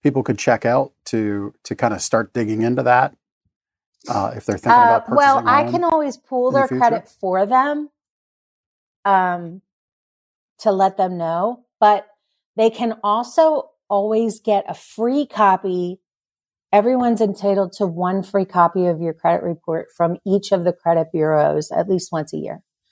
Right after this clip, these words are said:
Speaker 2: So they could go to transunion dot com, Experian dot com, Equifax dot com, and get a copy of their credit report.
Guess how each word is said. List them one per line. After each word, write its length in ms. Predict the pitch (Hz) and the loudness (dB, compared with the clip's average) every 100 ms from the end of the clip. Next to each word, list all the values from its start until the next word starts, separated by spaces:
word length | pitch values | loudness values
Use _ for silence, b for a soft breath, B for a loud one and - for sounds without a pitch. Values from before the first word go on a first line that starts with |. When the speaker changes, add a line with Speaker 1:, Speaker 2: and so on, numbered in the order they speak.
| _ _ _ | _ _ _
Speaker 2:
So 180 | - 208 | 0 4
they 160 | 185 185 | 6 4
could 200 | 208 185 | 4 4
go 200 | 190 180 | 4 6
to 240 | 170 165 - | 4 2 -2
transunion 640 | 180 175 170 185 170 165 160 | -2 0 2 2 0 0 0
dot 260 | 143 147 | 0 -2
com, 480 | - 151 143 143 147 - | -6 -6 -4 -6 -8 -10
Experian 600 | 156 - 180 165 165 156 | -14 -6 -4 -2 -2 -2
dot 240 | 156 156 - | -2 -2 -6
com, 520 | 170 160 151 147 147 - _ _ _ | -10 -8 -6 -8 -10 -14 _ _ _
Equifax 640 | 170 175 175 170 160 156 - | -2 0 -2 2 0 -2 -4
dot 220 | 156 156 | -2 -2
com, 520 | - 165 156 151 143 - | -10 -6 -4 -4 -6 -6
and 160 | 170 | 0
get 140 | 156 156 | 2 2
a 60 | |
copy 340 | - 151 143 151 | 2 0 0 -4
of 100 | 143 | -4
their 100 | 143 | -6
credit 240 | - - | -8 -10
report. 420 | 67 - 64 - | -12 -12 -12 -12